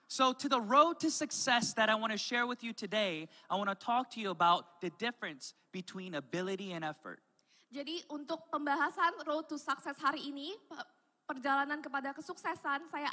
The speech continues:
Speaker 2: akan membandingkan antara, eh, s-, effort, usaha, dan juga, eh, ability.
Speaker 1: Many of us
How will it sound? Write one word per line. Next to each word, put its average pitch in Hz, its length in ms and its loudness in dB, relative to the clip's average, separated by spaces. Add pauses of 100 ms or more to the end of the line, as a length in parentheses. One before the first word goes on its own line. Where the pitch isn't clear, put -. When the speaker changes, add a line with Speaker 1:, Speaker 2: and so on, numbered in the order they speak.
Speaker 2:
akan 294 160 -2
membandingkan 285 800 -4
antara, 262 480 0 (480)
eh, 254 240 0
s-, - 240 -20 (160)
effort, 294 400 0 (560)
usaha, 285 480 2
dan 254 240 -2
juga, 247 400 -2 (640)
eh, 233 320 -2
ability. 226 480 -8 (480)
Speaker 1:
Many 277 400 4
of 311 80 6
us 302 160 8